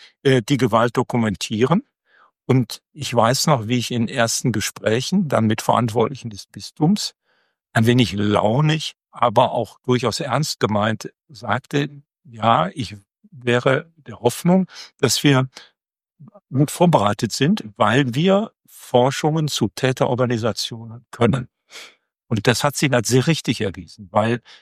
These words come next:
eine Organisation, die schon zu dem Zeitpunkt eindeutig damit konfrontiert war, dass man ihr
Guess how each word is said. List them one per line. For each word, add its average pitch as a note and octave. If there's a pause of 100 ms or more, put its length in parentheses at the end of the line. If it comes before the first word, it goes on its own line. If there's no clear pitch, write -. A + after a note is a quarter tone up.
(260)
eine B2+
Organisation, B2+
die A#2
schon A2+
zu -
dem B2
Zeitpunkt A2+
eindeutig A#2+
damit A#2
konfrontiert A2
war, A2
dass G2+
man A2+
ihr A2+